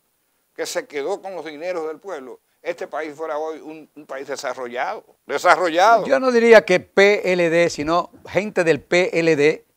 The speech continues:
Speaker 2: que uno conoció, que estaban prácticamente en bicicletas, ya a los pocos años, a los pocos meses ya andaban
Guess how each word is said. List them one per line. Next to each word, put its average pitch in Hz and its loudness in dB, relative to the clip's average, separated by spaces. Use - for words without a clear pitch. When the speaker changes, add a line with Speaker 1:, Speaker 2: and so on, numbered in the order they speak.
Speaker 2:
que 143 2
uno 190 0
conoció, 170 0
que - -6
estaban 156 2
prácticamente 156 -2
en 139 -6
bicicletas, 139 -4
ya 139 -2
a - 2
los 165 -2
pocos - -12
años, 170 -8
a - -6
los 117 -8
pocos 143 -8
meses 151 -6
ya 143 -6
andaban 143 -6